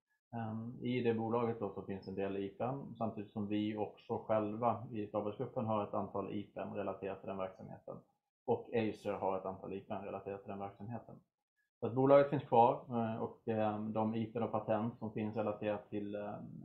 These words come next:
både hårdvara och, eh, tjänster kopplat till det då, det, de finns kvar så att säga, även, eh, hos oss och i det gemensamma bolaget. Eh, vi har inte, eh,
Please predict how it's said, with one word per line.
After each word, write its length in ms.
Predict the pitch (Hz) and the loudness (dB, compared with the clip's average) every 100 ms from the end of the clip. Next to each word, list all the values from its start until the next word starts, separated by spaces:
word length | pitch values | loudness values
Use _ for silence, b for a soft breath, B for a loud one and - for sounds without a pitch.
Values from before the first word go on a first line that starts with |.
| 95 - - | -16 -16 -10
både 240 | 107 104 | -4 -2
hårdvara 640 | 104 104 104 107 107 107 | 2 0 2 2 2 0
och, 260 | 98 101 - _ | -4 -6 -10 _
eh, 360 | 95 98 110 110 | -8 -8 -10 -4
tjänster 340 | 107 98 117 | -2 -2 -4
kopplat 300 | 120 - - | -6 -6 -6
till 80 | 113 | -4
det 80 | 110 | -4
då, 220 | 98 101 | -4 -6
det, 600 | 110 107 113 113 92 104 | -6 -6 -6 -10 -10 -6
de 200 | 110 123 | -2 0
finns 160 | 104 - | -2 0
kvar 220 | 107 95 | 0 0
så 60 | 104 | -6
att 80 | - | -10
säga, 200 | 92 104 135 | -10 -10 -8
även, 320 | 107 104 101 104 | -6 -6 -8 -10
eh, 60 | 110 113 113 | -12 -14 -12
hos 200 | 120 117 | -10 -8
oss 260 | 131 - - | -8 -10 -10
och 220 | 110 - _ _ _ _ _ | -10 -10 _ _ _ _ _
i 100 | 104 | -2
det 60 | 101 | 0
gemensamma 520 | 101 101 95 98 95 | 0 -2 -4 -6 -6
bolaget. 420 | 101 110 117 - - _ _ _ _ _ _ _ 110 | -6 -4 -6 -8 -14 _ _ _ _ _ _ _ -10
Eh, 280 | 104 104 107 | -8 -4 0
vi 80 | |
har 140 | 117 117 | 4 6
inte, 500 | 120 110 95 - 120 110 - _ _ _ _ _ _ _ 107 | 6 4 0 0 2 2 -2 _ _ _ _ _ _ _ -8
eh, 360 | 104 101 101 | -6 -4 -6